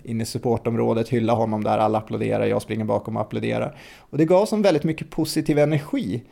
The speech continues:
Så att jag testar igen där i alla fall efter att ha passerat supportområdet och ökar farten mot fyra trettio och känner att det här fungerar utan kramp. Och jag får snabbt rapporter om att jag måste öka ännu mer.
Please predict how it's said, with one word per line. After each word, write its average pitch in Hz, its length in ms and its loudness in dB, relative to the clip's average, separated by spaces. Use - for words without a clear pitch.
Så - 100 0
att - 80 2
jag 180 140 4
testar - 420 4
igen 170 300 6
där 113 120 6
i 113 60 6
alla 110 140 2
fall 110 160 0
efter 120 220 -2
att 117 60 4
ha 113 60 2
passerat 120 460 0
supportområdet 113 840 0
och - 280 -10
ökar 180 400 4
farten 143 440 2
mot 123 240 0
fyra 143 340 4
trettio 170 760 2
och 175 120 0
känner 160 220 4
att - 60 -2
det 143 60 2
här 156 120 2
fungerar 214 600 2
utan 123 260 0
kramp. - 440 -4
Och 160 100 4
jag 156 100 4
får 175 80 2
snabbt 208 500 2
rapporter 170 580 4
om 156 80 6
att 147 200 0
jag 143 120 6
måste 143 280 2
öka 127 300 2
ännu 175 360 4
mer. 104 340 0